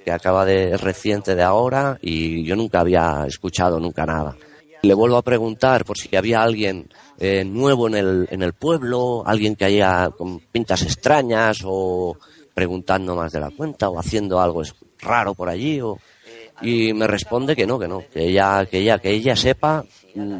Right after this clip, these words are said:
tampoco hay nada así tipo personas o agrupaciones o algo, ¿sabes?, que le haga sospechar de gente extraña o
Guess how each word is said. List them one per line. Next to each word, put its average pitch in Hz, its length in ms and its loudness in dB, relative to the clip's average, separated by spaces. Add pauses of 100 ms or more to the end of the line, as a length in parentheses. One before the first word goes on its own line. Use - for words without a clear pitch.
tampoco 113 460 0
hay 104 380 4
nada 87 640 0
así 95 220 -4
tipo 90 600 -4 (380)
personas 90 720 -2
o 82 160 -2
agrupaciones 90 1000 0
o 82 340 -2 (300)
algo, 98 320 0
¿sabes?, 95 320 0
que 92 320 2
le 87 120 6
haga 90 300 4 (1300)
sospechar 104 600 -4
de 98 140 2
gente 92 300 -6
extraña 92 580 0
o 82 200 -8